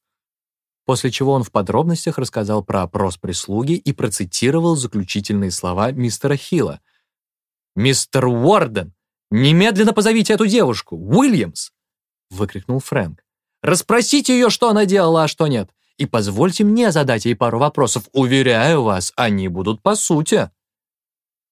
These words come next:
Возражения против этого возникли у обоих джентльменов. Мистер Уорден счёл несправедливым ставить девушку под подозрение из-за дурных поступков её брата,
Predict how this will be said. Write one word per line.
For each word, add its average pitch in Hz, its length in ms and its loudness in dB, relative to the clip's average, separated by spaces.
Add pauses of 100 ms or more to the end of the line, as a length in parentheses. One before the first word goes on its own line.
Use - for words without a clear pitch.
(160)
Возражения 135 720 0
против 98 380 -6
этого 98 300 -2
возникли 151 420 -2
у 202 120 2
обоих 127 520 0
джентльменов. 113 720 -4 (460)
Мистер 123 340 0
Уорден 120 440 0
счёл 120 220 -2
несправедливым 120 760 -2
ставить 90 340 -4
девушку 85 380 -8
под 92 200 -10
подозрение 95 600 -2
из-за 95 160 -4
дурных 104 420 -2
поступков - 560 -6
её 113 200 0
брата, 117 440 -4